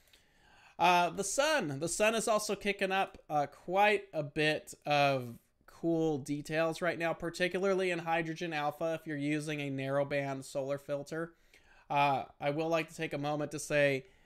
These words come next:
please do not observe the sun without actually doing your homework on understanding what kind of equipment you're gonna need,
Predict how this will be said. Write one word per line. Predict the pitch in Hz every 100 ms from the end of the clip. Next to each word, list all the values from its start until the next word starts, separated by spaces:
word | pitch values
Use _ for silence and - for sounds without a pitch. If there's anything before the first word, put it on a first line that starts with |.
| _ _ _
please | - 190 190
do | 185
not | 170 160
observe | 147 165 151
the | 151
sun | - 151 147
without | 143 147 143 - -
actually | 143 143 - - 147 147 131 - - 139 -
doing | 147 147 143 139 135 120 - _
your | 147 135
homework | - 202 208 208 208 202
on | - 147
understanding | 143 143 - 160 143 131 131
what | 120
kind | - 135
of | 123
equipment | - 202 208 202
you're | - 180
gonna | 180 180
need, | 175 170 170 170 170 165